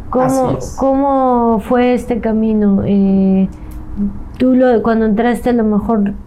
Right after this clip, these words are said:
Speaker 1: lo tenías en mente, que querías llegar a tener una gerencia, eh, sentiste que, que a lo mejor iba a ser complicado. Eh, ¿cómo fue?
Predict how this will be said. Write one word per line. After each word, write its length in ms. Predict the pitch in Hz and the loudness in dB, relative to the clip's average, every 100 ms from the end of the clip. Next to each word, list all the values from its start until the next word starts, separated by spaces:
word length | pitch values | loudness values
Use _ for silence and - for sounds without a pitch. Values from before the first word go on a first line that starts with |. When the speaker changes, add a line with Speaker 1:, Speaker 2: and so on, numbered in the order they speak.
| 214 | -2
Speaker 1:
lo 180 | 220 208 | 0 0
tenías 480 | 214 214 226 208 220 | 0 0 0 -2 -2
en 180 | 208 | 0
mente, 460 | 226 262 277 277 277 | 0 0 0 0 -2
que 180 | 254 202 | -2 -2
querías 340 | 226 220 220 | 0 0 0
llegar 260 | 226 220 226 | 0 0 -2
a 120 | 202 | 0
tener 280 | 214 208 214 | 0 0 0
una 520 | 220 208 202 202 - - - - | 0 0 0 0 -6 -14 -14 -12
gerencia, 1080 | - 226 220 233 254 240 254 254 247 247 240 | -4 0 2 2 0 0 0 2 2 2 2
eh, 360 | 202 196 196 196 | 2 4 4 2
sentiste 640 | 196 208 202 214 208 226 | 0 0 0 0 -2 -2
que, 520 | - 202 196 190 185 185 - - - - - | 0 2 4 2 0 -2 -12 -14 -14 -8 0
que 80 | |
a 60 | 202 | 2
lo 100 | 202 | 4
mejor 320 | 208 202 220 | 2 2 2
iba 160 | 220 214 | 2 0
a 20 | |
ser 240 | 214 214 | 0 -2
complicado. 1000 | 214 214 196 190 220 233 240 240 247 240 - - - - - | 0 0 2 0 0 0 2 0 0 -2 -6 -12 -12 -12 -8
Eh, 320 | - 202 196 196 | 0 2 2 2
¿cómo 300 | 233 233 240 | 0 2 0
fue? 200 | 240 | 0